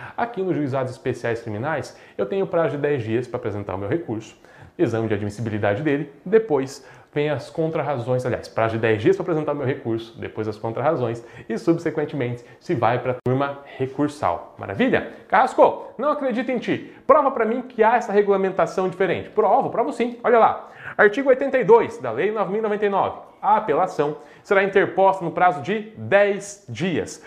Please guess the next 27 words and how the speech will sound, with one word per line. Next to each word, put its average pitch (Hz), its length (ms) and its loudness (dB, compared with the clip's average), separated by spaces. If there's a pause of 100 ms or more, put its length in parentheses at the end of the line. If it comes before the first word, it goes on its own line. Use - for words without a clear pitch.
(220)
contados 202 560 6
da 147 140 0
ciência 160 500 -4
da 127 100 -2
sentença 170 560 -4
pelo 120 180 -4
Ministério 147 320 -2
Público, 180 380 -2
pelo 139 220 0
réu, 147 240 2
seu 120 160 -4
defensor, - 460 -2
por 123 160 -8
petição 127 260 -2
escrita, 202 460 2 (260)
da 220 140 6
qual 226 220 4
constarão 190 440 0
as 160 120 0
razões 202 540 2 (200)
e 277 100 4
o 254 80 8
pedido 196 320 -4
do 208 440 2
recorrente. 151 760 -2 (380)
A 87 120 -2
apelação 160 800 2